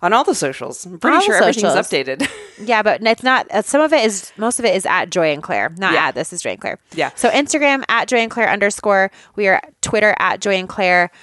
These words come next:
Speaker 2: Facebook is This Is Joy and Claire. You can email us, this is joy and claire at gmail dot com, and we are joy and claire dot com. Feel free to check us out. Send us your thoughts. Send us a voice memo. Send us an
Speaker 1: Send us
Speaker 2: email.
Speaker 1: your questions. Yeah.
Speaker 2: Send us your questions. Send us a D M.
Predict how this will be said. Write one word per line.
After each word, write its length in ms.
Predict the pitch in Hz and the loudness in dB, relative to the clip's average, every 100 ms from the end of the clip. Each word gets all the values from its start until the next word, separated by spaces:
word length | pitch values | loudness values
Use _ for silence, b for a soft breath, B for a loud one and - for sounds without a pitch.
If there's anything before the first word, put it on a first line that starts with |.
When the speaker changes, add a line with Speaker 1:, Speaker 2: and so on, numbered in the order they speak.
| _ | _
Speaker 2:
Facebook 420 | - 202 196 196 190 | -2 0 2 0 0
is 140 | 185 | -2
This 200 | 185 185 | 0 0
Is 160 | 196 180 | -2 -2
Joy 120 | 190 180 | 0 0
and 100 | 180 | 0
Claire. 320 | 190 175 170 | 0 2 2
You 140 | 190 | 0
can 160 | 196 180 | -6 -6
email 260 | 202 208 190 | -4 0 2
us, 200 | 165 175 | 2 0
this 220 | - 202 | -2 -2
is 140 | 214 202 | -4 -4
joy 160 | 202 180 | -2 -2
and 80 | |
claire 160 | 180 190 | -2 0
at 120 | 156 | 0
gmail 280 | 180 180 170 | -2 -2 0
dot 140 | 160 | 0
com, 280 | - 233 214 | 0 0 0
and 160 | 185 175 | 0 -2
we 140 | 180 | 2
are 160 | 175 165 | 2 2
joy 360 | 165 226 220 214 | 0 2 4 2
and 360 | 170 165 165 | 0 -2 -4
claire 440 | - 185 175 175 - _ | -6 -4 -2 -2 -6 _
dot 240 | 233 233 | 0 0
com. 380 | - 165 156 165 B B B B B - | 0 0 0 -4 B B B B B -6
Feel 260 | - 226 | 2 2
free 380 | 220 220 214 214 | 2 0 0 0
to 600 | - - 190 175 175 170 | -4 -4 -2 0 -2 -4
check 220 | - 320 | -4 -2
us 120 | 359 311 | 0 2
out. 300 | 277 254 233 | 2 2 0
Send 200 | 277 294 | -2 -2
us 160 | 302 | -2
your 80 | 294 | -2
thoughts. 580 | 254 233 226 - - - | 2 4 2 0 -6 -8
Send 200 | - 214 | -4 -2
us 140 | 247 294 | 0 0
a 60 | |
voice 280 | 247 226 226 | 2 2 0
memo. 420 | 240 233 233 226 | -2 0 2 2
Send 200 | 226 202 | 0 -2
us 120 | 220 254 | -2 -4
an 80 | |
Speaker 1:
Send 80 | 220 | -6
us 40 | 208 | -2
Speaker 2:
email. 200 | 208 202 | 2 2
Speaker 1:
your 140 | 202 | 2
questions. 760 | 202 196 - 196 185 185 185 - | 2 0 2 0 0 -2 -6 -4
Yeah. 260 | 123 143 | 0 2
Speaker 2:
Send 120 | 202 226 | 2 -2
us 140 | 254 | -2
your 100 | 311 | -2
questions. 680 | - 294 - 277 262 254 262 | 0 0 0 0 0 -2 -4
Send 140 | 202 | -2
us 140 | 220 262 | -2 -2
a 60 | |
D 200 | 247 262 | -2 -2
M. 340 | 233 220 226 | 0 0 -2